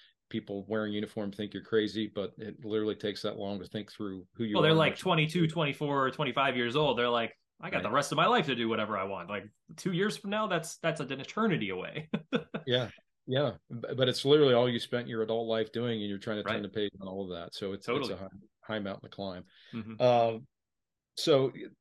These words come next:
Speaker 1: that's the first book. Next book called The Value of Hiring Veterans. It'll come out, uh, official press date is first of September, twenty twenty-three.
Speaker 2: Mm-hmm.
Speaker 1: That likewise will be available anywhere books are sold.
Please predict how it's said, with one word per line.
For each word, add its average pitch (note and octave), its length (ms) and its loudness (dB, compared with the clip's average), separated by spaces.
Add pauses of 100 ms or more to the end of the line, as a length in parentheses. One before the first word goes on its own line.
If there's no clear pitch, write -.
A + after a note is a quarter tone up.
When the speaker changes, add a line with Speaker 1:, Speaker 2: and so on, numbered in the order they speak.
Speaker 1:
that's D3 260 4
the D#3+ 100 0
first D3+ 300 2
book. C#3 180 4
Next C#3+ 300 -2
book C#3 200 2
called C3+ 220 0
The B2 60 -6
Value B2 320 0
of A2+ 60 -4
Hiring B2 380 -2
Veterans. A#2 440 -2
It'll A2+ 140 -2
come A#2 240 -2
out, A2+ 260 2 (100)
uh, A2+ 220 -4
official B2 600 2
press A#2 240 0
date A#2 240 -2
is G#2 260 0 (560)
first B2 300 2
of A2 160 -4
September, C3 600 -2 (160)
twenty A#2+ 240 -4
twenty-three. A#2+ 680 -2
Speaker 2:
Mm-hmm. - 420 -20
Speaker 1:
That A#2 220 2
likewise A2+ 480 2
will G#2+ 100 -8
be G#2 120 -4
available G#2 560 0 (120)
anywhere G#2+ 260 -2
books G2+ 240 -6
are G2 60 -10
sold. A#2 460 0